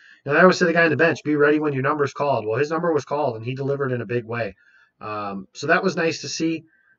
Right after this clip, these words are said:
Uh, Rodgers wanted his number called later in the game. He mentioned, uh, as much in his post-game press conference that he was kinda lobbying for him to get him on the field. I mean, really right now, it's a mash unit at receiver for the Packers. They have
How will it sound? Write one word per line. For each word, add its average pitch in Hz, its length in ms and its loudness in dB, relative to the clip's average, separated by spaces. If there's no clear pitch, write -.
Uh, 107 280 -10
Rodgers 143 440 0
wanted 131 300 -4
his 123 140 -4
number 135 260 -2
called 131 540 -4
later 131 280 -2
in 123 60 0
the 120 60 -4
game. 117 220 -4
He 113 100 -8
mentioned, 117 400 -8
uh, 101 320 -4
as 101 100 -10
much 120 460 -8
in 110 100 -12
his 98 220 -14
post-game 127 340 -2
press 139 200 2
conference 139 340 -4
that 113 80 -10
he 107 40 -6
was 101 100 -10
kinda 117 200 -8
lobbying 117 360 -2
for - 140 -8
him 120 80 -2
to 107 60 -6
get 120 100 -2
him 113 80 -4
on 104 60 -6
the 95 80 -10
field. 156 360 4
I 147 80 2
mean, 160 120 4
really 208 300 12
right 196 220 8
now, 190 160 8
it's - 80 4
a 127 60 0
mash 170 380 6
unit 151 220 2
at 139 120 2
receiver 147 380 -2
for 131 120 -4
the 120 60 -4
Packers. 127 380 0
They 143 180 2
have 143 360 2